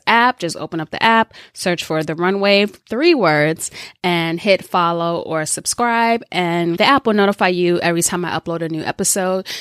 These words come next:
You can also go to the runwave dot com. There will be a pop-up box on the screen. Put in your email address, and I, me personally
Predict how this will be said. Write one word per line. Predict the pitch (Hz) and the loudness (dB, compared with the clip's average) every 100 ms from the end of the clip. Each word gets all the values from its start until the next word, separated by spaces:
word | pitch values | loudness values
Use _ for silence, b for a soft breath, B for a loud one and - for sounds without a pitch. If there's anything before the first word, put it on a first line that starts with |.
| B | B
You | 196 | -4
can | 208 | 0
also | 208 240 | 0 0
go | 220 208 | 2 0
to | - 196 | 2 0
the | 185 | 0
runwave | 170 180 175 175 170 | 0 0 2 2 2
dot | 170 160 - | 2 2 0
com. | - 240 240 233 233 B B - | 2 4 6 4 2 B B 2
There | 175 | 4
will | 170 180 | 6 4
be | 180 185 | 4 0
a | - | 0
pop-up | - 196 175 180 180 | -2 -4 -2 -4 -2
box | 170 165 - | -4 -2 -4
on | 170 160 | -2 -2
the | |
screen. | 160 - 233 247 240 | -2 -2 0 0 -2
Put | - | -2
in | 196 | 0
your | 190 180 | 2 0
email | 220 262 | 0 0
address, | 269 254 254 262 254 | 2 2 2 0 0
and | 220 - | -4 -4
I, | 220 233 247 285 _ _ _ - | -2 0 0 -2 _ _ _ -6
me | 220 240 254 262 - | 0 2 0 -4 -12
personally | - 240 240 247 240 254 294 | -8 -4 -2 0 0 2 0